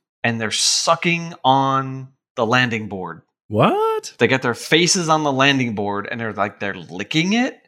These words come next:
Speaker 2: It sounds like your bees are teething.
Speaker 1: They're actually wobbling their front legs back and forth, lifting one leg up, lifting the other leg up, with their, their proboscis or maybe even their tongue on the wood.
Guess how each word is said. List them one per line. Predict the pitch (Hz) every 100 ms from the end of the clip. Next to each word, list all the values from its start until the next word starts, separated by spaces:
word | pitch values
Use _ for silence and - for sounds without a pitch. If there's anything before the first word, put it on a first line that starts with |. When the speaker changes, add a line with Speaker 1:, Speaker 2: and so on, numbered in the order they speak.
| _
Speaker 2:
It | 120
sounds | 220 233
like | 208
your | 127
bees | 123 170 123
are | 101
teething. | 92 - 185 147 - 85 - _ _ -
Speaker 1:
They're | 135
actually | 131 190 165
wobbling | 139 113 117 180 190 185 175 165
their | 147 135
front | - - - 156 127
legs | 131 117
back | 104 110 113
and | 127
forth, | - 113 98 - - _ _ _
lifting | 135 156 139
one | 135
leg | 127 123
up, | 123 123
lifting | 123 135
the | 120
other | 113
leg | 107 104
up, | 98 98 _ _
with | 131 135
their, | 123 110 - _
their | 127
proboscis | 110 - 113 139 160 165 147
or |
maybe | 117 123 147
even | 139
their | 123
tongue | 101 - 143 120 104
on | 113 117
the |
wood. | 104 107 98